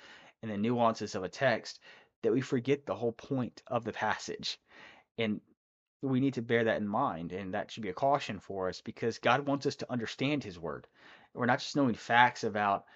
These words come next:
okay, can you, can you rattle off how many occurrences of this particular Greek or Hebrew word or all the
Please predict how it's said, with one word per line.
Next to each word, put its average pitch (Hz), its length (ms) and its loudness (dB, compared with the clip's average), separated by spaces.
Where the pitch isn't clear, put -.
okay, 127 140 -10
can 123 200 0
you, 117 200 2
can 131 220 -2
you 127 120 2
rattle 120 320 6
off 104 540 8
how 120 260 0
many 110 440 0
occurrences 104 800 0
of 90 100 -4
this 120 180 -2
particular 113 560 -2
Greek 107 340 -2
or 98 60 -6
Hebrew 107 340 -2
word 101 380 2
or 104 160 4
all 107 180 10
the 95 300 0